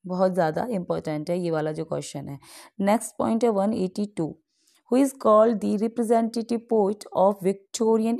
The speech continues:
age? विक्टोरियन एज के रिप्रेजेंटेटिव पोएट, प्रतिनिधित्व करने वाले पोएट हैं अल्फ्रेड लॉर्ड टेनिसन, एएल टेनिसन। ठीक है, रिप्रेजेंटेटिव हैं ये विक्टोरियन एरा के। नेक्स्ट है,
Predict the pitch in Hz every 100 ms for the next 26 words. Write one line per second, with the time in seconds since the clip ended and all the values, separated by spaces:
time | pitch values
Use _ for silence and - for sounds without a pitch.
0 | - 180 160 185 196 226 226 233 233 196
1 | 202 196 - 196 190 190 190 190 185 208
2 | 202 214 - 175 170 - 196 202 185 180
3 | 214 - 208 185 185 185 170 175 175 175
4 | 180 - 180 175 190 - - - - _
5 | 196 196 196 - 226 220 220 185 175 170
6 | 185 - 185 165 165 165 - 151 - 170
7 | 165 170 175 156 156 156 165 165 214 240
8 | 202 - - - - _ - 208 202 190
9 | 185 175 180 180 180 190 180 226 190 175
10 | - 180 180 - 170 165 165 196 233 -
11 | _ _ - 190 208 220 - 240 214 208